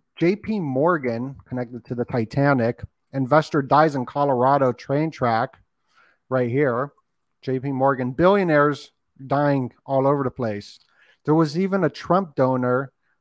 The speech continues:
whose family went down. I'm sure he might have been a billionaire. You got all these crypto billionaires, back-to-back deaths. So many of these billionaires, mysterious deaths of crypto millionaires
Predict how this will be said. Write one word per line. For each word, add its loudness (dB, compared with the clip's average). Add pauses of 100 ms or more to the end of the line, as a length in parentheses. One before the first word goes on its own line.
(340)
whose -8
family -2
went -6
down. -4
I'm -8
sure -2
he -4
might 2
have -2
been -2
a -6
billionaire. -4 (240)
You -2
got 6
all 6
these -2
crypto 0
billionaires, 0
back-to-back -4 (640)
deaths. -4 (480)
So -6
many -6
of -10
these -6
billionaires, -4
mysterious -4
deaths -2
of -8
crypto -2
millionaires -2